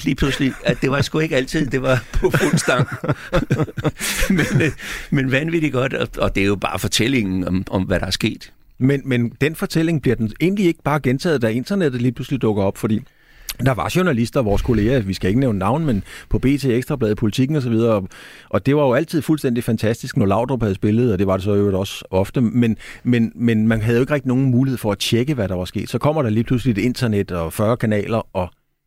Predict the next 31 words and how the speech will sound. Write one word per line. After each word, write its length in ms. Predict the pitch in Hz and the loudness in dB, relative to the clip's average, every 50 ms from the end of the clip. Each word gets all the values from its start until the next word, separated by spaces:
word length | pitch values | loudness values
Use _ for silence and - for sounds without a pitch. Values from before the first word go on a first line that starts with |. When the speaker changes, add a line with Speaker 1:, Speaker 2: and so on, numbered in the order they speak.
| _ - | _ -2
Speaker 2:
ligesom 240 | 139 147 151 190 180 | 0 0 2 2 0
med 100 | 143 107 | 0 2
Gunnar 220 | - 123 120 113 110 | 2 2 2 2 2
Nu, 100 | 120 120 | 0 0
så 100 | - 170 | 0 -2
kunne 100 | 170 143 | 0 0
man 100 | 104 92 | 0 0
se, 180 | - 175 190 | 0 2 2
himlen 300 | 190 180 139 113 104 98 | 4 4 4 4 2 2
var 80 | 87 82 | 0 -2
ikke 140 | 92 - - | -4 -2 -2
blå. 180 | 110 95 - - - - _ - | -2 -2 -2 -4 -12 -20 _ -6
Hvad, 140 | - 123 143 | -2 -2 -2
hvad 140 | - 170 175 | 0 -2 -2
gjorde 220 | - 180 147 - | -2 -2 -2 0
det 100 | - 160 | 0 0
ved 80 | 185 196 | 0 0
journalistikken? 540 | - 165 131 117 110 107 - 110 110 117 - _ _ _ _ _ _ _ _ _ _ - - - - - - | -2 0 0 0 -2 -2 -4 -6 -8 -8 -10 _ _ _ _ _ _ _ _ _ _ -20 -20 -20 -20 -14 -12
Speaker 1:
Jamen, 140 | - - - | -10 -4 -2
det 100 | - 101 | -2 0
er 40 | 139 | 0
klart, 280 | - 127 82 98 98 | 0 -2 -2 -2 -4
at 220 | 101 - 87 - - - | -4 -4 -4 -4 -2 -2
det 100 | 98 107 | 0 0
har 80 | 123 | 0
betydet, 600 | - - 95 - - 117 104 98 101 101 95 90 87 | -2 -4 -6 -4 -2 0 2 2 2 2 2 2 0
øh, 160 | 85 80 - - - | 0 -2 -4 -6 -8
en 260 | - 85 73 - 78 67 | -8 -8 -8 -8 -6 -2
vanvittig... 640 | - 78 123 135 127 120 98 101 98 101 95 95 95 | 0 2 2 2 2 0 0 0 0 2 0 0 0
øh, 360 | 95 92 87 87 85 85 82 87 80 - - - - _ _ _ _ - - | 0 0 0 0 -2 -2 -4 -4 -6 -8 -10 -12 -16 _ _ _ _ -8 -6
spring, 460 | - - - 107 110 - _ - | -4 -2 -2 -2 -4 -4 _ -20